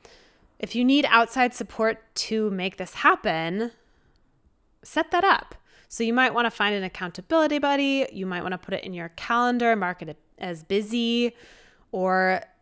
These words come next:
you might wanna hire a coach. Whatever you need to do that is going to help you, support you in honoring that boundary. So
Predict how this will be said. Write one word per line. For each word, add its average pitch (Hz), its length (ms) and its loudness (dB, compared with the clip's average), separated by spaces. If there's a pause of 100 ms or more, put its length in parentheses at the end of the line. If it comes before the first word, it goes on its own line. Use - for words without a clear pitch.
(140)
you 208 200 -4
might 214 180 0
wanna 233 180 0
hire 277 180 4
a 302 40 2
coach. - 540 -2 (100)
Whatever 233 320 0
you 285 160 2
need 262 160 2
to 254 100 -4
do 196 520 2 (360)
that 190 300 4
is 196 320 0
going 190 320 0
to 190 100 -10
help 247 480 2
you, 175 280 0
support 285 500 -2
you 175 400 0
in 175 440 -6 (1500)
honoring 202 420 0
that 170 200 -6
boundary. 175 460 -10 (1800)
So 233 480 6